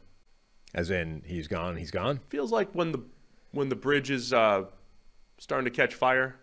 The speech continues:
Speaker 2: he's gonna, you know, fan the flame a little bit.
Speaker 1: I mean,
Speaker 2: Keep it burnt. That's just a
Speaker 1: maybe.
Speaker 2: guess. I don't know. But I, again, I think everything I've heard about this situation,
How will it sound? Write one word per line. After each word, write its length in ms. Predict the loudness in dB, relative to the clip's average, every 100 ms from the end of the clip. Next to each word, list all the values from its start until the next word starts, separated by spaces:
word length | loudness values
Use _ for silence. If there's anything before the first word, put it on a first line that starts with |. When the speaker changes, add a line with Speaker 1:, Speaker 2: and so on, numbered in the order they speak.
| _ _ -20 -20 _ _ _ _ _ _ _ _
Speaker 2:
he's 120 | -10
gonna, 260 | -6 -4 -4
you 140 | -6
know, 120 | -8
fan 300 | -6 -2 -2
the 60 | -2
flame 280 | 0 0 -2
a 40 |
little 180 | -8 -10
bit. 200 | -12 -12 -18 -20 -20 -14 -6
Speaker 1:
I 40 |
mean, 120 | -4
Speaker 2:
Keep 80 | -4
it 80 | -4
burnt. 280 | -6 -8 -2
That's 220 | 2 4
just 140 | 2 0
a 40 |
Speaker 1:
maybe. 100 | -6
Speaker 2:
guess. 180 | -6 0
I 80 | 2
don't 140 | 2
know. 100 | -4 -12 -18 -20 -20 -16 -6 -6 -6 2
But 140 | 6 8
I, 40 | 6
again, 280 | 6 6 6
I 100 | 6
think 220 | 6 4 0 6
everything 300 | 8 8 8
I've 180 | 8 8
heard 260 | 4 0 0
about 220 | 4 4
this 120 | 2
situation, 560 | -4 -4 -6 -8 -12